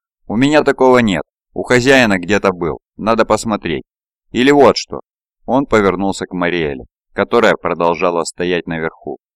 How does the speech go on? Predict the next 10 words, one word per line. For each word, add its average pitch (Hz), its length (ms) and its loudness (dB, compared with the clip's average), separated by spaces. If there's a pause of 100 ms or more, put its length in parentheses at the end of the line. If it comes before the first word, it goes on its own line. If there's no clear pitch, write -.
(240)
опершись 98 600 0
локтем 90 440 -4
о 82 100 -6
балюстраду. 78 680 -6 (580)
«Возьми 120 460 2
у 123 80 4
матери 113 360 2
ключ, 87 420 -6
открой 113 420 2
кабинет. 101 440 -2